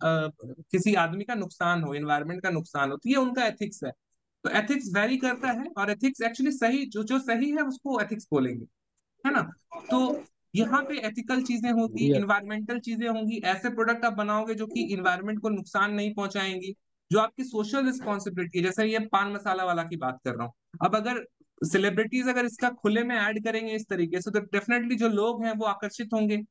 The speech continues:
Speaker 1: कि भाई cigarette पीना तो normal है, पान मसाला तो actors भी खाते हैं, हम लोग भी खाएंगे, कोई दिक्कत नहीं है। तो ये जो social responsibility है ये आप अपना निभा नहीं रहे हो, है ना? तो इसका impact जो है societal marketing के ऊपर पड़ेगा। विदेशों में तो बहुत start हो चुका है, वहां तो चलता ही नहीं है।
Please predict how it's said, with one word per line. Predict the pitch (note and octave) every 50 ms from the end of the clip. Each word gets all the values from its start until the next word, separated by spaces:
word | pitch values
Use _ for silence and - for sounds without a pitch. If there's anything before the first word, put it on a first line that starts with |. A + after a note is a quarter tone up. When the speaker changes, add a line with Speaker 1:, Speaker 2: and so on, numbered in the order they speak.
| _ _ _ _ -
Speaker 1:
कि | F#3
भाई | G3+ A3 A3+
cigarette | A3+ A3 F3+ G#3+ A3 G#3+ A3
पीना | A3 G#3+ A3 A3
तो | G#3+ A3
normal | G#3 G3 F#3+ F#3+ F#3+ G3+ G#3 G3+ G3
है, | G3 F#3+
पान | - - F#3+ F#3+ G3
मसाला | G3+ G3 G3 - G3 G3+ G3+
तो | G3+ G#3
actors | F#3+ F3+ - - G3+ G3+
भी | G3 G3+ G#3
खाते | G#3 _ - - F#3+ F#3 F#3 A#3
हैं, | A#3+ A#3+ A3
हम | F3+ E3 E3 F3
लोग | F3+ F3 E3+
भी | F3+
खाएंगे, | E3+ D#3 D#3+ C3+ C3 B2+ B2 - -
कोई | - G3 F3
दिक्कत | D3+ C3 - D3 C3+ - B2+
नहीं | B2+ A#2 A#2
है। | A#2 - _ _ _ - - E4+
तो | E4 - - F#3+
ये | F3 G#3 B3+
जो | C4 C#4
social | C4 - A3 G#3+ - C4+ C4+
responsibility | C4+ B3+ - - A#3 A3+ A3+ A3+ A3+ G#3 A#3 A3 G#3+ A#3 C4+
है | C4+
ये | G#3+ G3 A3+ B3
आप | A#3+ A#3 A#3
अपना | A3+ A#3 A3+ C4 B3+
निभा | A#3+ G#3 F3 F3 F3 F3+
नहीं | F#3 F#3 F3+ F3
रहे | C#3 A#2+ A2+
हो, | A2 A#2 - _ _ _ _ _ _ _ _ _ _ _ -
है | C4 D4
ना? | F#4+ - E3+ - - _ _ -
तो | A3
इसका | - - G#3+ G#3+ - - B3+
impact | B3 A#3+ A#3 A3+ A#3 A#3+ A#3 A#3 -
जो | A#3 A#3
है | A#3+ A#3
societal | - A#3 A3+ A3 G#3 G#3 G#3+ A3+ G#3+
marketing | G#3+ G#3 G3+ - G#3 G#3 G#3+ G#3
के | G3+ G#3
ऊपर | G3+ - G3+
पड़ेगा। | G3+ - F#3 F3 E3+ E3+ - -
विदेशों | E3 F3+ A3+ A#3+ A#3+ B3+ C#4
में | C#4+ D4 C4+
तो | D4
बहुत | B3 A3 G3+ G3 A#3+ C4 B3+ -
start | - A3 F#3+ G3 G3+ G#3+
हो | G3
चुका | - E3+ D3+ C3+ C#3+ C#3
है, | C#3
वहां | C#3 D3 D#3+ F#3 G#3+ G#3
तो | A3+
चलता | A3+ - G3+ F3+ E3+ F3 G#3+
ही | G#3+ A3 G3
नहीं | E3 C#3+ C3 A#2+
है। | A2+